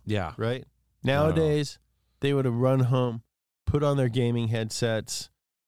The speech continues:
Speaker 2: joined the metaverse, and played some frickin' N F T poker <laughs> while they're eating, uh, Flamin' Hot Cheetos mac and cheese. That's a man.
Speaker 1: And blue Takis.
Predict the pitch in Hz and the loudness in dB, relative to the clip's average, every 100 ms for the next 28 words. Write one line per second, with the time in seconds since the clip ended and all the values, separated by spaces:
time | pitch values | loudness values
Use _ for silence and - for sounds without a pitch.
0 | _ 113 131 143 139 127 110 107 107 113 | _ 0 2 2 2 2 2 2 0 0
1 | 110 110 101 - _ _ _ _ - 107 | 0 0 -4 -10 _ _ _ _ -8 -4
2 | - 123 117 - 110 - - 120 - 107 | 0 2 2 -2 -4 -4 -2 -2 0 -2
3 | 101 95 - _ _ 131 123 123 113 - | -2 -6 -12 _ _ 0 0 0 -4 -4
4 | 131 117 104 - 104 104 - 82 - _ | -2 -2 -4 -2 0 -2 -4 -10 -12 _
5 | 147 - - 208 - 190 - 143 - 175 | -12 -10 -8 -6 -6 -8 -10 -12 -12 -14
6 | 175 - 175 - - 156 _ _ _ - | -14 -18 -20 -20 -20 -20 _ _ _ -4
7 | 117 120 123 123 123 117 107 98 _ _ | 0 0 2 2 2 0 -2 -8 _ _
8 | _ - 110 104 98 - 120 123 120 110 | _ -4 0 0 -2 0 0 2 2 0
9 | 110 101 - - 117 104 98 101 101 98 | 0 -2 -4 -2 0 0 0 2 2 0
10 | - 104 98 - 104 95 - - - _ | -2 -2 -2 -2 -2 -4 -8 -12 -16 _
11 | _ _ _ 120 123 - 107 98 98 90 | _ _ _ -2 -2 0 0 2 0 -2
12 | 95 - - 120 123 120 101 110 113 117 | -6 -8 -2 0 2 0 0 2 4 2
13 | - 101 98 104 87 82 - | 2 0 0 0 -2 -4 -8